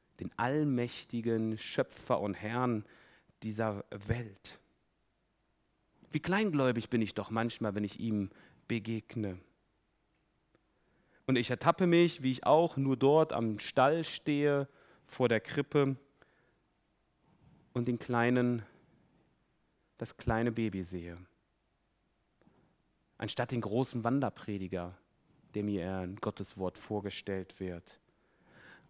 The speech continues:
als diesen großen Herrscher, der diese Welt,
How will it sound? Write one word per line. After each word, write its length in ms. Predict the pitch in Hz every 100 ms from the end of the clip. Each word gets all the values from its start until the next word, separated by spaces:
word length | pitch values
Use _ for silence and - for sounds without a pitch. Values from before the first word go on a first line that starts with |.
| -
als 340 | 117 113 - -
diesen 260 | 113 117
großen 420 | 107 117 151 -
Herrscher, 500 | 127 110 95 - 85 78 _ _ _ _ _ _ _ _ _ _ _ _ _ _ -
der 100 | 98
diese 260 | 98 95
Welt, 440 | 107 120 151 147